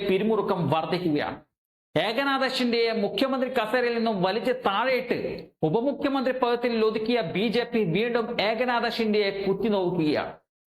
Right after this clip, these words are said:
സംസ്ഥാനത്തെ ദുരന്ത നിവാരണ ബോഡിയിൽ ഉപമുഖ്യമന്ത്രിയും ശിവസേന നേതാവുമായ ഏകനാഥ ഷിൻഡെയെ ഒഴിവാക്കിയിരിക്കുകയാണ്.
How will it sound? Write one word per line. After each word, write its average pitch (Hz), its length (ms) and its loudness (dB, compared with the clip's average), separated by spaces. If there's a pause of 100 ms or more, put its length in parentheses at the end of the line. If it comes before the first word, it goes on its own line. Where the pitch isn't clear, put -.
(500)
സംസ്ഥാനത്തെ 226 680 0
ദുരന്ത 240 300 2
നിവാരണ 247 400 0
ബോഡിയിൽ 233 640 0
ഉപമുഖ്യമന്ത്രിയും 226 1040 0
ശിവസേന 233 560 0
നേതാവുമായ 220 880 0
ഏകനാഥ 220 540 0
ഷിൻഡെയെ 190 840 0
ഒഴിവാക്കിയിരിക്കുകയാണ്. 170 880 0